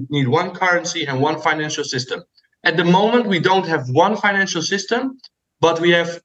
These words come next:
almost one currency. So it, it's, it's just, everything is done halfway. So, uh, yeah, Nexit, I'm not sure. It's a difficult question as a farmer because all the trades.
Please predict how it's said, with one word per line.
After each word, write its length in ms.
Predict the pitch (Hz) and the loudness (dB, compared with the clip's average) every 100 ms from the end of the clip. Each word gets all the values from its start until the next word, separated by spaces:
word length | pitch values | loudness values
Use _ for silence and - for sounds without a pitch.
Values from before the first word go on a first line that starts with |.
| - | 0
almost 640 | 226 254 247 220 214 - | 4 4 4 2 0 0
one 300 | 190 190 190 | 0 0 -2
currency. 580 | 160 123 - - 92 - _ - - - | -2 -2 -2 -10 -10 -16 _ -14 -14 -10
So 320 | - 185 196 | 0 0 2
it, 160 | 208 - | 0 0
it's, 420 | 220 226 - - - | -2 -4 -6 -8 -8
it's 100 | 160 | -2
just, 460 | 196 196 - - - _ - | 0 0 -6 -14 -20 _ -4
everything 360 | 196 208 220 202 | -4 -2 0 0
is 120 | 170 | 0
done 260 | 139 170 165 | 0 0 -2
halfway. 640 | 165 151 143 135 98 92 | -2 -2 -2 -2 -2 -6
So, 480 | - 151 143 147 - | -2 0 2 0 -2
uh, 360 | 147 147 143 139 - _ - | -4 -4 -4 -8 -16 _ 0
yeah, 440 | 156 139 117 - | 2 4 0 -4
Nexit, 580 | 123 180 190 - 214 196 156 | 0 0 0 -2 -2 -2 -2
I'm 180 | 160 | -2
not 140 | 160 151 | -2 -4
sure. 500 | - 175 127 - - | -2 0 0 -4 -10
It's 160 | 143 135 | -10 -4
a 60 | 143 | -2
difficult 440 | 165 151 143 127 | -2 -2 -2 -2
question 360 | 147 170 175 160 | -2 -2 -2 -2
as 120 | 151 | -2
a 40 | |
farmer 380 | 156 156 151 147 | 0 0 0 -2
because 280 | 135 131 123 | -4 -4 -4
all 160 | 131 131 | 0 0
the 100 | 127 | 0
trades. 440 | 123 175 190 - | 2 0 0 -6